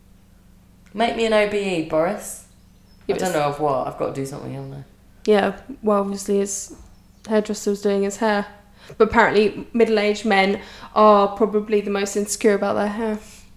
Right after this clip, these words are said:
Speaker 1: Well, for, like, baldness and
Speaker 2: Yeah.
Speaker 1: thinning and hairlines and stuff.
Speaker 2: But I think, do you know what? Embrace it.
Speaker 1: Oh, I'm so with you. Embrace
Speaker 2: Go
Speaker 1: it.
Speaker 2: grey, go bald.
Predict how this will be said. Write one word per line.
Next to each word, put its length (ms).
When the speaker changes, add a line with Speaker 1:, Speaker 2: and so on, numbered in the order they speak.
Speaker 1:
Well, 240
for, 220
like, 240
baldness 540
and 120
Speaker 2:
Yeah. 420
Speaker 1:
thinning 100
and 100
hairlines 600
and 100
stuff. 260
Speaker 2:
But 100
I 60
think, 300
do 100
you 60
know 100
what? 220
Embrace 400
it. 60
Speaker 1:
Oh, 140
I'm 200
so 240
with 180
you. 280
Embrace 340
Speaker 2:
Go 100
Speaker 1:
it. 100
Speaker 2:
grey, 400
go 220
bald. 440